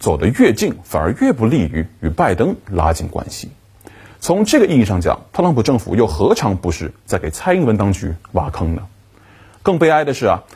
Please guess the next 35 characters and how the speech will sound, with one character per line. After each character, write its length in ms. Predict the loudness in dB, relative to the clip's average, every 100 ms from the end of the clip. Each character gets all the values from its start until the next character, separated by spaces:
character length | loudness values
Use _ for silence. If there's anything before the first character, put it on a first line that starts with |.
| -20
蔡 240 | -2 2
英 80 | 4
文 80 | 4
当 160 | 4
局 160 | 0 -2
选 240 | -2 -2
择 240 | 2 0 0 -12
将 300 | 0 0 0
计 220 | -4 -4 -4
就 280 | 0 0
计， 220 | 0 -10 -14 _
丧 300 | -2 0 0
事 160 | 0 -2
喜 260 | -2 -6
办， 240 | 0 -2 -2 -8
自 160 | 0
诩 100 | 0
所 200 | 2 2
谓 220 | 2 0 -4 -18
台 260 | -4 0
美 140 | 0 0
关 240 | -2 -4
系 220 | -2 -6 -8
持 320 | -16 -4 -4
续 140 | -2
升 240 | -2 2 2
温， 160 | 2 -2 -14 -6
将 220 | -4 -4
全 400 | -6 -2 2 4
部 120 | 4
希 220 | 2 0
望 160 | 0 0
寄 140 | -2
托 160 | -2 0
于 140 | 0